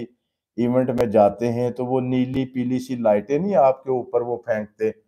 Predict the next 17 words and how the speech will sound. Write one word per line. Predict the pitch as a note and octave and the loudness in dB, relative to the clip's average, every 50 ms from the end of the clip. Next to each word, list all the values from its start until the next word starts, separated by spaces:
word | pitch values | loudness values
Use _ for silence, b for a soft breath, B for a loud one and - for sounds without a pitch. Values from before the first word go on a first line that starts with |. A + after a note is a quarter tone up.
| _ _ _ | _ _ _
शादी | - A#2+ A2+ A2+ G2 A2+ A#2 G2+ | 0 2 2 2 0 -2 -4 -2
ब्याहों | G2 G#2+ G#2 G2+ G2+ G#2 G#2 | 0 2 2 2 0 -2 -4
में, | G2+ G2 F#2+ G2 - _ _ _ _ _ _ _ _ _ - | -4 -6 -8 -10 -14 _ _ _ _ _ _ _ _ _ -4
वो | B2+ D3 | 0 2
reflection | D3+ D3 C#3+ D3 C3 B2+ B2 A#2 A2+ - - - C3+ B2+ | 2 2 0 0 2 4 4 4 4 0 -2 -2 -2 0
ही | B2 | 0
होते | A#2 G2 E2+ E2+ - D#2+ | -2 -2 -4 -4 -8 -12
हैं। | D2+ D2+ D2+ D2+ - _ _ _ _ _ _ - | -12 -12 -12 -14 -16 _ _ _ _ _ _ -4
बंदा | F2 G2+ G2+ G#2+ G#2+ B2 B2+ | -2 0 2 6 8 8 8
तो | B2+ B2+ C#3 C#3 C3 - - - - | 8 6 2 -2 -2 -6 -14 -8 -4
कोई | B2 B2+ B2 | -2 2 4
या | B2+ B2 | 4 4
काला | A#2+ A#2+ A#2 A2+ A2 A2+ A#2+ B2 | 6 6 4 4 6 8 8 8
है | B2+ B2+ | 8 6
या | B2 A#2 | 4 2
गोरा | G#2 G#2 G#2+ G2+ G2+ G#2 G#2 G#2 | 2 0 0 0 2 2 2 2
है, | G2+ b b | 0 b b